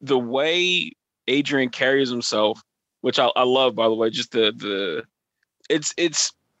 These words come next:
it gets con-, I think it might get confused for, like, cockiness, but I think he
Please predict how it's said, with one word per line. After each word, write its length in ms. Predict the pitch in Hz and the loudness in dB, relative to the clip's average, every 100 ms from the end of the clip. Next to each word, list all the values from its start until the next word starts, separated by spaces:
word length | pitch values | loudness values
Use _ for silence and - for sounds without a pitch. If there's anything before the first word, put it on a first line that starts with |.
| _ | _
it 80 | 185 | -2
gets 180 | 190 214 | -2 -2
con-, 160 | 202 170 | -4 -2
I 100 | 180 | -2
think 280 | 202 220 170 151 - | 0 -2 -4 -4 -2
it 100 | 156 | 0
might 160 | 190 | 0
get 120 | 175 | 0
confused 420 | 165 151 165 160 - | -2 -2 -2 -2 0
for, 120 | 143 | 2
like, 320 | 127 117 110 - | 2 2 0 -2
cockiness, 720 | 139 139 143 139 135 135 - - _ _ | 0 0 0 0 2 0 -4 -10 _ _
but 120 | - - | -2 -2
I 80 | |
think 280 | 170 233 254 - | 0 -2 -2 -8
he 540 | 160 233 226 220 185 | -4 -2 0 -2 -4